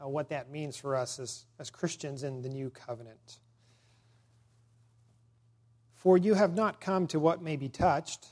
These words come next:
a blazing fire, and darkness, and gloom, and a tempest, and the sound of a trumpet, and a voice whose words made the hearers beg that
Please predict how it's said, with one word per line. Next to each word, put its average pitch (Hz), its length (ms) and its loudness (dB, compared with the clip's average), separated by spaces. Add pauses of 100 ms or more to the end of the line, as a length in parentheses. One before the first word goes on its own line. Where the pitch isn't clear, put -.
(360)
a 147 80 -6
blazing 143 400 4
fire, 151 640 -4 (440)
and 135 140 -14
darkness, 160 640 0
and 127 160 -14
gloom, 165 420 0
and 123 120 -6
a 110 40 -14
tempest, 151 680 -2 (560)
and 139 80 -12
the 135 60 -4
sound 156 320 -2
of 127 80 -4
a 127 40 -2
trumpet, 170 580 2
and 127 220 -12
a 117 60 -10
voice 151 460 0
whose 127 200 -12
words 151 400 0
made 135 280 -6
the 127 60 -12
hearers 135 400 -4
beg 139 420 -8
that 123 160 -12